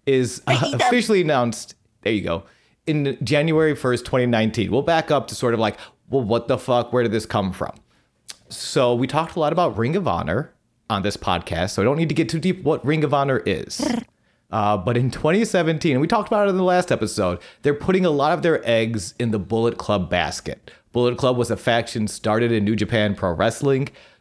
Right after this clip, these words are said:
Speaker 1: Boffo numbers in merchandise sales. Really, re-, like, what peop-, what wrestling fans are kind of looking for. It's a little more insider trading, but it's great. This is Kenny Omega. This is A J Styles, Finn Balor.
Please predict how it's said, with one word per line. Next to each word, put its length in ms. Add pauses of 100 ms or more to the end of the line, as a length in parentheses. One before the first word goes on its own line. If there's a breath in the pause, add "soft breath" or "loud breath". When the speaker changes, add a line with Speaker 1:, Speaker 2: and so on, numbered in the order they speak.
(760 soft breath)
Speaker 1:
Boffo 600
numbers 400
in 80
merchandise 500
sales. 380
Really, 340
re-, 220 (100)
like, 260
what 240
peop-, 280
what 200
wrestling 340
fans 260
are 60
kind 180
of 100
looking 300
for. 160
It's 80
a 60
little 300
more 260 (120)
insider 640
trading, 560 (540 loud breath)
but 120
it's 140
great. 240
This 160
is 80
Kenny 280
Omega. 340
This 180
is 140
A 140
J 160
Styles, 520
Finn 220
Balor. 460